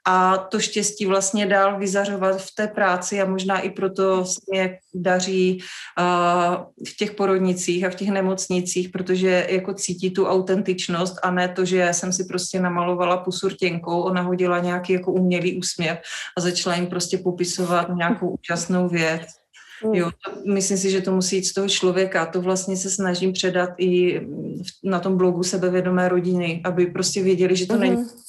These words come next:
Speaker 1: sluníčkové, ale že si každý může najít tu autentickou cestu,
Speaker 2: Hmm.
Speaker 1: eh,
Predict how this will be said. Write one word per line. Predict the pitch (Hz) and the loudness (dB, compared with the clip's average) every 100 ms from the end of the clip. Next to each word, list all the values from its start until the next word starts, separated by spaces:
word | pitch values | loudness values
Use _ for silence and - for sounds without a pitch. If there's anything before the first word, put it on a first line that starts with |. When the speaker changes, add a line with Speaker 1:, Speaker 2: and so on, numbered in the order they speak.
| 196 | -6
Speaker 1:
sluníčkové, | - 196 196 190 - 202 190 180 196 294 - - - - | -2 0 0 0 -2 -2 2 2 2 0 -8 -12 -10 0
ale | 180 185 | 2 2
že | 185 196 | 2 0
si | 190 196 | -2 0
každý | 202 190 185 202 | 0 0 0 0
může | 190 185 | 0 0
najít | 190 185 180 180 | 0 0 0 -2
tu | 196 | -2
autentickou | 180 185 185 190 185 - 185 190 | 0 0 0 -2 -2 -2 -2 -2
cestu, | - 165 - - 254 311 - - - 226 | -2 -4 -2 0 0 -2 -8 -18 -10 -4
Speaker 2:
Hmm. | 220 | 0
Speaker 1:
eh, | 175 175 180 180 | 2 2 0 -4